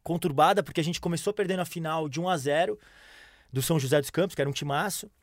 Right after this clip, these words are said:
E no segundo jogo a gente tava perdendo de uns quinze pontos, faltava cinco minutos. E aí a gente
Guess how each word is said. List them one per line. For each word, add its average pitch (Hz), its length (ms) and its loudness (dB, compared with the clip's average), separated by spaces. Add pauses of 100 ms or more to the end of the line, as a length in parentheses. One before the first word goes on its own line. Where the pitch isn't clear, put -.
(160)
E 151 140 -4
no 185 80 0
segundo 220 360 0
jogo 202 400 6
a 156 80 6
gente 170 280 -2
tava 190 1120 2 (400)
perdendo 202 400 6
de 190 260 -2
uns - 280 -4 (500)
quinze 220 260 -2
pontos, 208 280 4
faltava 214 260 2
cinco 220 220 -2
minutos. 208 480 2 (240)
E 123 120 -4
aí 139 140 4
a - 20 4
gente 175 200 -2